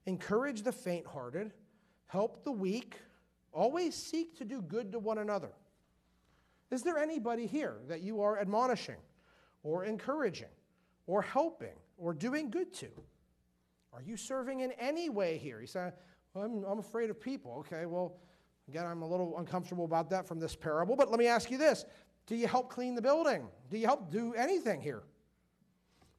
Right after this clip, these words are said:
Or even outside the church, are you doing anything good at all in your life?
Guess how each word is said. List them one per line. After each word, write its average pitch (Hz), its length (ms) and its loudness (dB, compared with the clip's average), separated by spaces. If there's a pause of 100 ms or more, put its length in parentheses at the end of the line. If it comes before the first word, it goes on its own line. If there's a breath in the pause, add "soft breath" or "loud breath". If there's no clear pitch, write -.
Or 262 160 0
even 285 160 2
outside 294 260 2
the 294 40 -4
church, 359 300 -2
are 262 60 0
you 269 100 2
doing 294 280 2
anything 277 460 -2
good 254 200 2
at 277 100 6
all 339 240 8
in 220 100 2
your 170 100 0
life? 131 320 -4